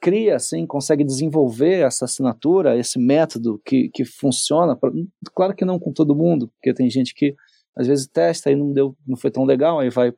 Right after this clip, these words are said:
fazer com outra pessoa e tá tudo bem também. Mas quando rola, cara, quando dá certo,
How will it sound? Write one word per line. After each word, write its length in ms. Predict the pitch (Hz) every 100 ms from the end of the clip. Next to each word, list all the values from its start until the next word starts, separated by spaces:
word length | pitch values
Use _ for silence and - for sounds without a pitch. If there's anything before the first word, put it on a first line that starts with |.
| -
fazer 220 | 127 120
com 100 | 120
outra 120 | - -
pessoa 240 | 143 -
e 60 | 156
tá 100 | 160
tudo 240 | 151 156
bem 200 | 143 147
também. 360 | 151 185 139 135 - - - - -
Mas 180 | 143 143
quando 260 | 202 214 175
rola, 420 | 135 180 202 139
cara, 180 | - -
quando 220 | - 131 135
dá 100 | 135
certo, 560 | - 143 160 160 -